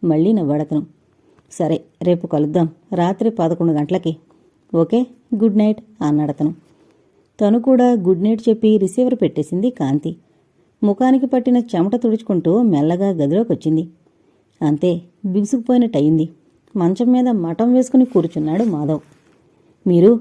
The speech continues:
నిద్రపోలేదు?" అంది తడబడుతూ. "ఏంటి, ఎప్పుడూ లేంది అంత కంగారు పడుతున్నావు?"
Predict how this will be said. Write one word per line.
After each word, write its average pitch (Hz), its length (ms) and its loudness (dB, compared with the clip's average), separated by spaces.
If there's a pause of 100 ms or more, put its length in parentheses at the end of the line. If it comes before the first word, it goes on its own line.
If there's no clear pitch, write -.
(100)
నిద్రపోలేదు?" 247 640 2 (220)
అంది 160 300 0
తడబడుతూ. 160 580 -4 (720)
"ఏంటి, 196 420 2 (240)
ఎప్పుడూ 165 300 0
లేంది 196 380 2
అంత 175 280 -4
కంగారు 165 400 -2
పడుతున్నావు?" 208 480 0